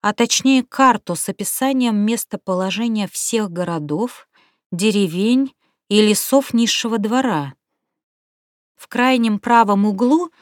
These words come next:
чернила оставили кляксу, словно рука картографа дрогнула, отмечая это жуткое место. «Ущелье Арахни», зачитала я вслух,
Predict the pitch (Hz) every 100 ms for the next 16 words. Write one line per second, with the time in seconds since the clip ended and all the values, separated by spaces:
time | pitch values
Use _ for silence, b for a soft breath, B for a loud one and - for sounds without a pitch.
0 | b b - - 233 226 262 311 277 -
1 | 196 - 247 240 247 - 262 262 - -
2 | 147 - 214 202 208 226 - 220 196 196
3 | - 226 233 - 208 226 269 185 170 151
4 | 147 B B B - 196 214 220 - 226
5 | 185 - 196 220 214 - - 226 254 175
6 | - - 135 _ _ _ _ _ _ _
7 | - 220 214 - - 254 294 294 285 294
8 | - 233 269 220 185 175 - 180 180 175
9 | _ b b 175 208 - - 220 190 185
10 | 180 - 220 285 302